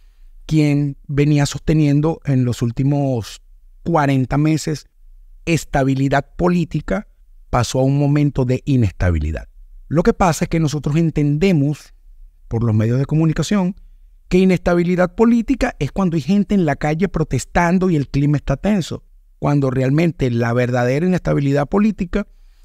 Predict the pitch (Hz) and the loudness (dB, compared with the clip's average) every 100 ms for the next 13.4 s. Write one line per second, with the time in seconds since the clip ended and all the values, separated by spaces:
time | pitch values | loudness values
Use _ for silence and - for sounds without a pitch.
0 | - - 151 - - 165 156 147 160 143 | -10 -4 -4 0 0 2 2 2 2 0
1 | - 175 156 151 - 180 214 190 143 131 | 0 0 0 0 -2 -2 0 2 0 -4
2 | - - - - - - - 131 202 202 | -8 -18 -20 -20 -20 -20 -12 -2 2 2
3 | - 185 185 160 131 - - - - - | 0 0 2 0 -2 -6 -18 -20 -20 -12
4 | - 143 135 - 165 160 165 165 165 - | -2 0 0 -2 0 0 0 -2 -4 -12
5 | - - 151 160 170 185 143 - 156 - | -20 -6 -2 0 2 2 0 -6 -8 -10
6 | - - - - 143 143 151 143 180 143 | -20 -20 -20 -6 -2 0 0 0 0 0
7 | - 170 160 - - - - - 202 190 | -2 -6 -6 -16 -20 -20 -20 -8 -2 0
8 | 175 170 165 165 196 - 180 180 185 180 | 0 -2 -2 -2 -4 -2 0 2 2 0
9 | 175 165 147 196 170 170 165 190 156 156 | -2 -6 2 2 4 0 0 0 0 -2
10 | 160 156 240 214 147 127 113 110 - 127 | -4 0 2 2 2 -2 -2 -4 0 2
11 | 101 90 92 82 110 120 113 131 156 139 | 2 0 0 0 0 2 2 0 0 0
12 | 113 113 113 104 113 110 135 107 104 117 | 0 -2 -2 -2 0 0 0 0 0 0
13 | 127 127 131 143 | 0 0 -2 -4